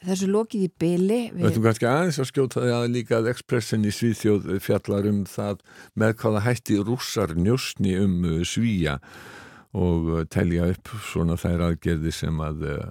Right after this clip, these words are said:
Speaker 2: rússneskar leyniþjónustur eru með í gangi í Svíþjóð.
Speaker 1: Já.
Speaker 2: Og hafa þetta eftir öryggislögreglu, eh, Sví-, Svíþjóðar, sepo.
Speaker 1: Já, akkurat. Eh,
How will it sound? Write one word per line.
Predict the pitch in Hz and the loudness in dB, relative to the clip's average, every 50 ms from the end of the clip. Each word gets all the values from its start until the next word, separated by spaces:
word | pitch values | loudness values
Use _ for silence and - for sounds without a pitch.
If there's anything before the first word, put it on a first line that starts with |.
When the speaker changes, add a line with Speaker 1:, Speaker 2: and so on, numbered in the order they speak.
| - - | -12 -10
Speaker 2:
rússneskar | 78 82 76 82 - - 73 82 80 - - 76 82 80 | -8 -6 -6 -6 -6 -6 -6 -6 -6 -4 -4 -4 -4 -2
leyniþjónustur | 80 87 90 95 92 90 85 82 - - 90 85 80 78 76 - - 85 80 80 | 0 2 2 2 2 2 0 0 -2 -4 -4 -4 -4 -4 -6 -6 -6 -6 -4 -2
eru | 87 87 87 82 85 | -2 -2 0 0 0
með | 87 87 85 80 78 | 0 0 -2 -2 -4
í | 76 - | -6 -6
gangi | - 90 87 87 82 - - 82 | -6 -6 -4 -6 -6 -6 -6 -6
í | 76 73 87 87 | -4 -2 -2 -4
Svíþjóð. | 82 - - 87 87 - - - 78 - - _ - | -4 -4 -4 -4 -4 -4 -4 -8 -10 -12 -12 _ -10
Speaker 1:
Já. | 254 269 - - - _ - - _ _ _ _ _ _ _ _ _ _ _ _ _ _ _ _ _ _ _ _ _ _ _ _ _ _ _ _ _ _ _ _ _ _ _ - | -8 -8 -8 -8 -10 _ -20 -20 _ _ _ _ _ _ _ _ _ _ _ _ _ _ _ _ _ _ _ _ _ _ _ _ _ _ _ _ _ _ _ _ _ _ _ 0
Speaker 2:
Og | 104 95 | 2 2
hafa | 95 101 101 98 90 | 4 2 2 0 0
þetta | - 95 92 - - 90 | 0 -2 -2 -2 -2 -4
eftir | 95 - - - 87 | -4 -4 -4 -4 -2
öryggislögreglu, | 90 98 95 90 90 82 87 87 - - 87 87 80 82 80 - 82 82 76 78 80 | 0 0 0 -2 -4 -4 -6 -6 -4 -2 -2 -2 -2 -4 -4 -4 -2 -2 -2 -4 -6
eh, | - - 92 90 90 - - - | -8 -10 -10 -10 -10 -10 -10 -8
Sví-, | - - - - - - | -6 -6 -4 -4 -4 -2
Svíþjóðar, | - 90 85 - - 78 80 82 - - - | 0 0 0 0 0 -2 -2 -2 -6 -8 -8
sepo. | - - 90 90 - - - 73 67 - _ _ _ _ _ - | -4 -4 -4 -4 -4 -6 -8 -8 -8 -10 _ _ _ _ _ -2
Speaker 1:
Já, | 175 170 147 - - _ _ _ _ _ _ _ _ _ - - - - - _ _ _ _ _ _ _ _ _ _ - | -2 -2 -2 -4 -10 _ _ _ _ _ _ _ _ _ -20 -20 -20 -20 -20 _ _ _ _ _ _ _ _ _ _ -18
akkurat. | 170 - - - 165 156 147 - _ - - - _ _ _ _ _ _ - | -18 -12 -8 -6 -6 -6 -6 -8 _ -20 -20 -20 _ _ _ _ _ _ -6
Eh, | 170 160 165 165 160 160 | -6 -4 -2 -2 -2 -2